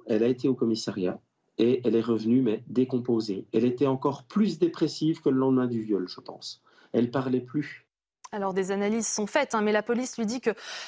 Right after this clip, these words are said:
Speaker 2: euh, tant que les résultats ne seront pas tombés, eh bien, le suspect ne pourra pas être auditionné. Et cette nouvelle plainte, eh bien, c'est le point, euh, de bascule, hein, pour Océane. Derrière elle sombre, tentative,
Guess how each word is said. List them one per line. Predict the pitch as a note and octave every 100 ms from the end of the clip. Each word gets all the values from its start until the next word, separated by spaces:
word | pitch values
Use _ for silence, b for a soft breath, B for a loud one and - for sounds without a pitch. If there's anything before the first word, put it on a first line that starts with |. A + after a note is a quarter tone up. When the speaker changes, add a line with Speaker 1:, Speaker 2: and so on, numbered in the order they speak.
| -
Speaker 2:
euh, | G3+
tant | C#4
que | C4
les | C4
résultats | B3 B3+ C4 B3 A3+
ne |
seront | A#3 B3
pas | A#3+
tombés, | B3 A#3 C#4+
eh |
bien, | A3+
le | A3
suspect | G#3+ A3+ - A3+
ne | G#3+
pourra | A3+ A3
pas | G#3+ A#3
être | G#3 - - -
auditionné. | C4 B3+ - - A#3+ A#3+ C#4 -
Et | A3
cette | A#3 A3
nouvelle | A3 G#3+
plainte, | G#3 B3 A#3
eh |
bien, | G3 A3+
c'est | -
le | G3
point, | F#3+ B3 B3+ B B B
euh, | G#3
de | G3+ B3
bascule, | C4+ C4+ - C4
hein, | G#3
pour | G#3 A3+
Océane. | A3+ B3 A3+ B3
Derrière | A#3+ A#3+ A3+ G#3+ -
elle | B3 G#3+
sombre, | - B3+ B3+ G3+
tentative, | - A#3 A#3 A#3 C4